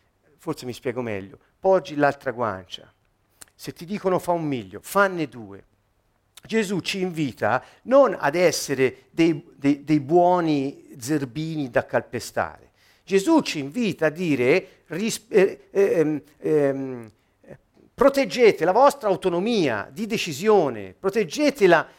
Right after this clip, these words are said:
ehm, con, proteggete la spinta alla libertà, mettetela in moto con il coraggio."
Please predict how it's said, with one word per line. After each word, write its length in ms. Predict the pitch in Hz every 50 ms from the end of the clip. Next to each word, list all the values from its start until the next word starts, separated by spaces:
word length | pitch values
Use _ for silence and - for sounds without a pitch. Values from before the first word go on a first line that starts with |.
| _ _ _
ehm, 380 | - - - - - - - -
con, 440 | - - 247 233 226 190 196 175 175
proteggete 480 | - 196 208 214 185 185 294 277 - 226
la 80 | 196
spinta 400 | - - - - 285 277 - -
alla 80 | 202 170
libertà, 640 | 165 170 160 143 156 135 113 - - - 247 226 175
mettetela 460 | 139 151 185 - - 262 - - 180
in 140 | 165 156 151
moto 400 | 160 208 269 277 240 170 - 160
con 120 | 127 165 175
il 120 | 160 135
coraggio." 640 | - 170 190 226 226 196 147 120 - 120 117 101